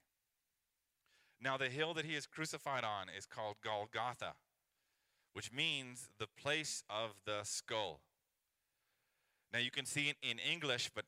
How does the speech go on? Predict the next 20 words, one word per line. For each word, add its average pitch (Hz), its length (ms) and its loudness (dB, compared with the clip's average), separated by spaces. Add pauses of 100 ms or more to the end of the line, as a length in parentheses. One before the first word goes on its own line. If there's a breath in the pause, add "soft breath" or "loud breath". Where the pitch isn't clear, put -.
(200)
more 143 240 2
so 156 220 2
in 127 140 0
Hebrew, 117 520 -2 (180)
that 98 240 -2
Golgotha 127 800 2
is 104 120 -6
a 104 60 -4
combination 120 720 -2
of 101 240 -8
Goliath 113 720 -2
of 98 360 -4 (420)
Gath. 90 320 -4 (3000)
Interesting. 92 480 -8 (960 soft breath)
So 120 160 -4
David 147 380 4 (100)
is 110 120 -4
putting 156 320 0
on 139 180 2
display 120 520 0